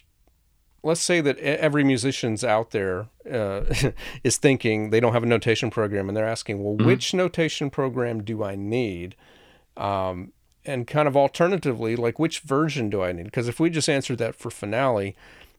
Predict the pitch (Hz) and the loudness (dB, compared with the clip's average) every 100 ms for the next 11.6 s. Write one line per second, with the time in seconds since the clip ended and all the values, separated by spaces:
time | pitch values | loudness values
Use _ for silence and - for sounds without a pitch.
0 | - 139 131 131 - 185 147 127 139 147 | -2 2 2 2 0 2 2 2 2 2
1 | 139 127 113 - 151 135 110 - - - | 2 -4 -4 0 2 2 -2 -4 -8 -8
2 | 269 131 117 117 269 269 - 113 107 135 | -8 0 0 0 -8 -12 -2 0 4 2
3 | - 175 160 143 - 123 - 113 117 107 | 2 -2 0 0 0 -2 -2 -4 -2 -2
4 | 110 110 101 104 104 98 - 98 - 131 | -2 -4 -4 -2 -2 -2 -4 -4 -2 -2
5 | 117 98 90 80 85 90 95 - 104 98 | -2 -2 -4 -6 -10 -10 -10 -6 -6 -6
6 | - 101 95 98 95 92 - - - _ | -6 -6 -6 -4 -4 -6 -10 -20 -20 _
7 | _ 113 101 - 110 - 110 98 - 117 | _ -2 -2 -4 -4 -2 -4 -6 -4 -2
8 | 107 101 110 - 107 104 117 120 127 120 | -2 -4 -4 -4 -4 -4 -2 0 0 -2
9 | 113 113 104 101 104 - - - - 101 | -4 -4 -4 -6 -6 -8 -14 -12 -8 -8
10 | - 98 98 95 101 90 - 95 95 90 | -10 -6 -4 -4 -6 -10 -8 -6 -4 -4
11 | 85 82 87 107 90 | -6 -10 -8 -6 -6